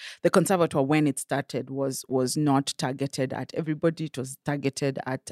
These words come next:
a very, um, niche market. But now, um, when I got in, one of the, the things I really wanted to do is to, to reach the markets that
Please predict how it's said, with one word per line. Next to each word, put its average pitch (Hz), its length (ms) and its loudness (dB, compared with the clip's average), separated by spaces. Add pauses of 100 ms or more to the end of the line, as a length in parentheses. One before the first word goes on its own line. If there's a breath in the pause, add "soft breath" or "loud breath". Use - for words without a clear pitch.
a 139 140 2
very, 135 600 0 (440 loud breath)
um, 135 460 -2
niche 160 440 2
market. - 580 -8 (760 soft breath)
But 151 220 4
now, 175 540 6
um, 151 340 0
when 165 220 4
I 175 100 4
got 151 300 -2
in, 147 180 2
one 151 180 4
of 131 180 -2
the, 139 180 -4
the 139 160 -10
things 151 260 -2
I 139 100 0
really 160 300 0
wanted 139 460 0
to 135 100 -10
do 143 340 0
is 135 360 -2
to, 135 320 -6
to 151 100 -6
reach 147 280 -4
the 139 80 -2
markets 143 560 -2
that 135 180 -6